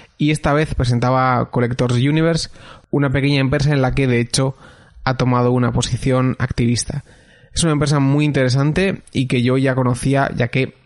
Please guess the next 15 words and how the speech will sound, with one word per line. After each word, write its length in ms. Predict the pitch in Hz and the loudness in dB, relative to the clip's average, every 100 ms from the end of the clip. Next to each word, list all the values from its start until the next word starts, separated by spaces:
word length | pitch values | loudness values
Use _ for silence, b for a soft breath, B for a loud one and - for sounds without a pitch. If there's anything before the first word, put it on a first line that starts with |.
| - | -4
se 140 | 131 | -2
trata 200 | 123 135 | -2 0
de 60 | 135 | 2
una 120 | 131 | 2
empresa 480 | 131 131 123 143 139 B B B | 0 0 0 -2 -4 B B B
que 140 | - 131 | -4 -2
certifica 720 | 139 123 135 135 127 135 - | -2 -2 -2 -2 -2 -4 -4
que 120 | - 123 | -6 -4
tus 640 | 127 123 120 113 - - | -2 0 -2 -2 -8 -6
cartas 420 | - 127 123 127 120 | -2 -2 0 0 0
de 300 | 123 120 120 | 0 0 2
béisbol 640 | 139 143 147 165 190 - | 0 2 2 2 0 -2
u 260 | - 123 120 | -2 0 0
otros 460 | 135 170 180 - B B B | 0 0 0 -2 B B B
son 440 | - 127 127 131 | -2 0 2 0